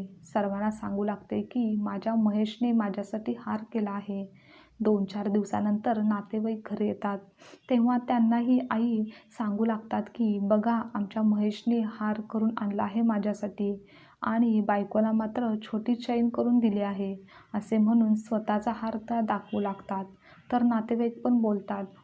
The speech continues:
"हो, खरंच खूप छान आहे हा हार." आणि "प्रतिमा, तुझी चैन बघू." तर प्रतिमा सांगते, "नाही,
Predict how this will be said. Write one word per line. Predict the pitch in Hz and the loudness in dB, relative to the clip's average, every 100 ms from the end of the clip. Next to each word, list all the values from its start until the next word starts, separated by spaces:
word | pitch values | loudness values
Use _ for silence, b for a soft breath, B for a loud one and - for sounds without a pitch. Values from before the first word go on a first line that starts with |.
| _ | _
"हो, | - 254 233 233 | 2 4 4 0
खरंच | 254 254 254 - | -2 -2 -2 -4
खूप | 254 254 | -4 -4
छान | - 233 226 | -6 -4 -2
आहे | 226 214 220 | 0 0 0
हा | 254 262 | -4 -6
हार." | 214 208 202 - B B B B | -4 -4 -4 -10 B B B B
आणि | 208 214 240 214 226 | 0 4 4 2 0
"प्रतिमा, | 220 233 240 | 0 2 2
तुझी | 240 254 240 247 | 2 0 2 0
चैन | - 233 233 | 0 2 4
बघू." | 240 233 247 254 - _ _ | 4 0 -2 -4 -8 _ _
तर | 214 | -2
प्रतिमा | 214 220 214 220 226 | 0 -2 0 2 0
सांगते, | 240 220 214 262 226 | 0 -2 0 -2 0
"नाही, | 233 214 233 254 | 0 -2 0 0